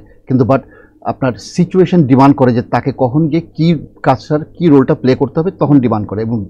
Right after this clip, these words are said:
ওই রোলটা প্লে করাটার জন্য স্ট্রং নার্ভ দরকার, এবং আমার কাছে মনে হয় যথেষ্ট পরিমাণ এক্সপিরিয়েন্সও দরকার। এবং যেহেতু বড় আসর, টি টোয়েন্টি,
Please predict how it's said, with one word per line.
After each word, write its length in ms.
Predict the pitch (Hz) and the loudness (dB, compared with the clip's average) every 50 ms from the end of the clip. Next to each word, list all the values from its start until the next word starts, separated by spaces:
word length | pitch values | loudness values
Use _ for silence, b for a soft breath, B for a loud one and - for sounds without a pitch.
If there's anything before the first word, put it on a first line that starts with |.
| - - | -8 -2
ওই 140 | 135 156 160 | 0 2 2
রোলটা 260 | 143 156 160 151 170 | 2 0 0 -2 -4
প্লে 260 | - - - 131 143 | -4 -2 0 0 0
করাটার 280 | - 165 151 139 156 139 | 2 2 0 0 -2 -4
জন্য 320 | 127 156 160 165 175 131 | -4 -2 -2 -2 -4 -4
স্ট্রং 520 | - - - _ - 123 135 143 139 131 123 | -8 -14 -18 _ -2 0 2 4 4 4 4
নার্ভ 260 | 123 139 156 139 131 | 4 2 2 0 2
দরকার, 300 | 143 170 165 - 180 190 185 b b b b b b b | 2 2 2 2 -2 -6 -6 b b b b b b b
এবং 280 | - 120 120 120 120 117 | -6 -4 -4 -2 -2 -4
আমার 180 | 117 123 123 | -4 -4 -4
কাছে 160 | 127 123 131 | -6 -4 -4
মনে 140 | 131 127 135 | -4 -4 -4
হয় 100 | 143 - - _ _ 120 113 107 | -6 -6 -10 _ _ -12 -10 -6
যথেষ্ট 360 | 98 127 120 - 143 - - | -6 -6 -6 -6 -8 -6 -8
পরিমাণ 360 | - 104 131 131 131 127 127 127 | -8 -6 -4 -2 -2 -2 -2 -4
এক্সপিরিয়েন্সও 560 | 117 - - - - 131 135 143 139 147 143 | -6 -8 -12 -10 -4 -2 0 0 0 0 0
দরকার। 300 | 131 147 143 - 160 147 | 0 -2 -2 0 -2 -2
এবং 140 | 123 123 117 | 0 0 -2
যেহেতু 200 | 120 113 120 117 | -2 -4 -4 -4
বড় 300 | 98 113 127 156 175 151 | 0 2 4 6 6 4
আসর, 180 | 123 - 104 | 4 0 -6
টি 180 | - - 151 147 | -6 -4 -4 -2
টোয়েন্টি, 320 | - 165 160 147 170 170 | -2 -2 -4 -4 -6 -8